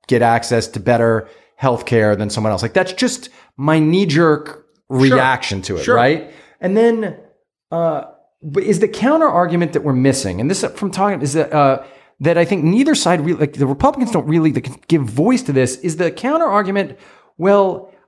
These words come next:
Speaker 1: I, as a libertarian leaning person, shouldn't be forced to pay for someone else's
Speaker 2: That's one of them.
Speaker 1: care."
Speaker 2: It's not really the Republican argument. It might be the Freedom Caucus argument. Um, that, see, the healthcare,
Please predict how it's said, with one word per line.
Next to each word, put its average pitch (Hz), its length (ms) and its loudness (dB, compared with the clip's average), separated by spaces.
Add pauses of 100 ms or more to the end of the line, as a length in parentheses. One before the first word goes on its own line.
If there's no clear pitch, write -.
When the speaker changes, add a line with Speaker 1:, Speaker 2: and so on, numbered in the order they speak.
(120)
Speaker 1:
I, 180 440 2
as 156 120 0
a 160 60 0
libertarian 160 760 0
leaning 147 220 0
person, 156 280 -2
shouldn't 190 380 -4
be 151 120 -6
forced - 720 -4 (220)
to 123 100 -6
pay 120 180 0
for 107 120 -6
someone 90 320 -4
else's 73 180 -8
Speaker 2:
That's 254 260 2
one 190 200 2
of 147 80 2
them. 127 80 2
Speaker 1:
care." 139 80 0
Speaker 2:
It's 135 120 -2
not 226 200 2
really 185 240 4
the 139 100 2
Republican 123 640 -2
argument. 113 340 -2
It 135 60 -2
might 175 160 0
be 180 80 0
the 131 140 2
Freedom 143 480 0
Caucus 107 540 -4
argument. 98 500 -12 (640)
Um, 117 440 2
that, 127 380 -2 (240)
see, - 160 0
the - 160 -8 (180)
healthcare, 135 720 -2